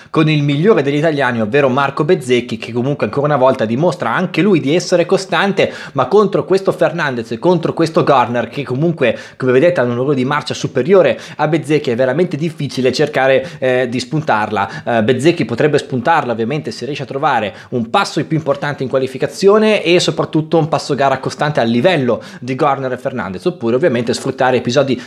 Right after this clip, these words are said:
favorevoli, vede per esempio una caduta di entrambi i contenders. Probabilmente questa è la gara che poi taglia fuori dal mondiale Sam Lowe's, che sfrutta, eh, una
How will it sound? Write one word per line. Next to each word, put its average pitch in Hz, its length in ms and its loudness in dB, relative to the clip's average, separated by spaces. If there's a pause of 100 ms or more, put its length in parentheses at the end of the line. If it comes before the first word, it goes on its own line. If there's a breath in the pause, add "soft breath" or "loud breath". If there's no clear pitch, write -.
favorevoli, 123 560 2
vede 113 80 -2
per 113 220 -4
esempio 113 280 -4
una 113 140 -4
caduta 113 400 0 (160 loud breath)
di 120 160 0
entrambi 135 440 2
i 123 40 0
contenders. 104 760 -4
Probabilmente 175 720 4
questa 165 260 0
è 143 40 4
la 170 80 4
gara 147 260 2
che 135 140 -2
poi 175 260 4
taglia 139 300 0
fuori 170 260 2
dal 127 140 0
mondiale 143 380 0
Sam 185 200 -2
Lowe's, 135 460 2 (200 loud breath)
che 156 280 2
sfrutta, - 800 0
eh, 113 560 -4
una 131 360 -2